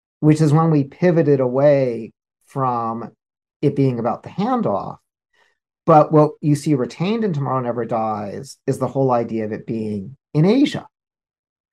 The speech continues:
um, and Asia-centric. And I guess in some ways, and I, and I don't want to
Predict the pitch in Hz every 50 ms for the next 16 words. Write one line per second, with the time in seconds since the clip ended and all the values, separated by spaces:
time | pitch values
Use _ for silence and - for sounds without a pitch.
0 | _ _ _ _ _ _ - 127 131 127 127 131 127 123 123 120 110 - _ 135
1 | 139 131 127 131 131 127 120 120 117 120 120 120 - 165 175 180 175 - - 73
2 | - _ _ _ _ _ _ _ _ _ _ _ _ _ _ _ _ _ _ _
3 | - - _ _ _ _ _ _ _ _ _ _ _ _ _ _ _ _ _ _
4 | - 196 185 185 190 180 - _ _ _ _ _ _ _ _ _ _ _ _ _
5 | _ _ _ _ _ _ _ _ _ - - _ _ _ _ 175 185 170 143 202
6 | 196 - - - - 196 175 160 - 208 220 202 180 170 156 147 143 147 - 156
7 | 147 151 - 143 147 147 147 143 135 147 147 143 131 143 143 139 139 131 127 120
8 | 110 104 -